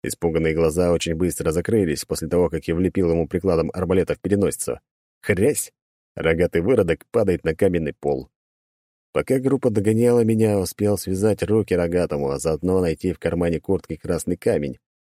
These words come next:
Размер так себе, не больше виноградины, но драгоценностями не разбрасываются.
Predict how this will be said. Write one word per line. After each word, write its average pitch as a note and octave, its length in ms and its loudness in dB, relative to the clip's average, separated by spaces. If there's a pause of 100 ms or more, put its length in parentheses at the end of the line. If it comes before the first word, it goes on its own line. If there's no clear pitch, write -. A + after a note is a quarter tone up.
(440)
Размер C3 440 2
так E3 260 -2
себе, C2+ 380 -4 (500)
не F#2+ 140 2
больше B2 280 2
виноградины, B2+ 680 2 (240)
но F2 300 2
драгоценностями A2 880 0
не G2+ 100 2
разбрасываются. G2+ 840 -2